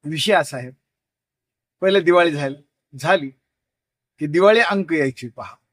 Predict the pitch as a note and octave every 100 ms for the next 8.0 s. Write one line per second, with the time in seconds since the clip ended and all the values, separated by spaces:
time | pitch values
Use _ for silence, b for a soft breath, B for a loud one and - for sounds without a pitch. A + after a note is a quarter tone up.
0 | _ _ _ _ _ _ C#3+ E3+ F3+ -
1 | F3 F3+ A#3 B3+ A#3 F#3 G#3 G3+ G3+ _
2 | _ _ _ _ _ _ _ _ E3+ F#3
3 | A3+ G3 G#3 G#3 D#3+ D#3+ F3 E3+ E3+ -
4 | _ _ _ _ _ - F3 F3+ D3 D#3+
5 | F#3+ F#3+ G3 _ _ _ D3+ E3+ F#3+ F#3
6 | F3 - E3+ F3+ _ - D3+ C#3+ E3+ E3+
7 | D#3+ E3+ E3 D#3 E3 E3+ E3+ E3 D#3+